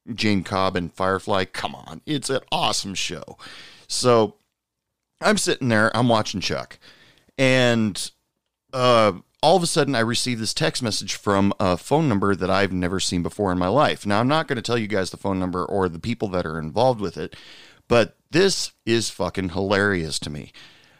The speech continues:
Uh, I'll, I look at this, uh, I'm gonna change the names to protect the innocent, but the reason why I looked at this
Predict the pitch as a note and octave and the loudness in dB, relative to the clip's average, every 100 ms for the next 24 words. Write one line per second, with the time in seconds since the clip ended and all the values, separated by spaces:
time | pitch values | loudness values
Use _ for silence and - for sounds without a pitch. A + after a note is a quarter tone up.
0 | _ _ B2 B2 A#2+ G#2+ _ _ C#3+ F3 | _ _ 0 4 4 2 _ _ 0 2
1 | - C#3+ D#3 A3+ E3+ D3 D3 - - - | 2 2 2 0 -2 0 0 -2 -4 -8
2 | _ _ B2 A2 C3 D3+ C3 C#3+ D3+ A#2+ | _ _ 2 4 4 2 0 0 0 0
3 | A2+ A2 A2 A2 - - _ - G#2 G2 | 0 2 0 0 -4 -8 _ -6 0 0
4 | F2+ A2 A#2 A#2 G2+ F#2+ F2+ F2 F2 _ | 0 -4 -4 -2 -2 -2 -2 -2 -6 _
5 | _ - - - _ A2 A#2+ - A2+ A#2 | _ -20 -20 -20 _ 0 0 0 -2 0
6 | E3 C#3+ D3 B2 G#2+ G#2+ - B2 _ F2+ | 0 0 2 2 2 0 -2 -4 _ -4
7 | E2 - | -4 -8